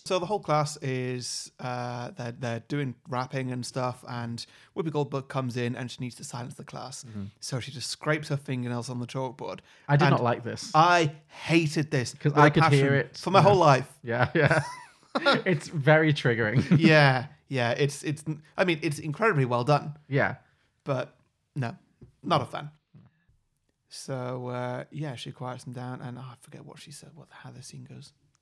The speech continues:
Speaker 2: I don't know how the exact scene goes. Well, she's just talking. She's trying to, like, relate to them on a human level and
Speaker 1: Mm.
Speaker 2: talk to them, and, like, they're kind of like,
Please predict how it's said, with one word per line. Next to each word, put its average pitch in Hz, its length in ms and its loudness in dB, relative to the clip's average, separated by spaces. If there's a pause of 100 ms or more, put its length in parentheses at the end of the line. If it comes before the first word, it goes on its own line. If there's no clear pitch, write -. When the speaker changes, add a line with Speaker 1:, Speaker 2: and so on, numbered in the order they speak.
(3000)
Speaker 2:
I 135 80 0
don't 139 120 0
know 123 60 -2
how 117 140 -2
the 110 100 -6
exact 104 300 -8
scene - 180 -12
goes. 127 140 -10
Well, 220 100 -6
she's 220 140 -8
just - 160 -10
talking. 202 320 0
She's 202 160 -4
trying 185 260 -2
to, 170 100 -4
like, 147 220 -2 (280)
relate 139 380 0
to 120 180 -2
them 107 220 -4
on 117 100 -6
a 113 40 -2
human 104 300 -4
level 101 360 -2
and 101 280 -4
Speaker 1:
Mm. 135 200 -2
Speaker 2:
talk 113 260 -4
to - 80 -8
them, 95 140 -8
and, 98 140 -6
like, 101 160 -6
they're 107 100 -6
kind 104 280 -6
of 95 120 -10
like, 107 220 -6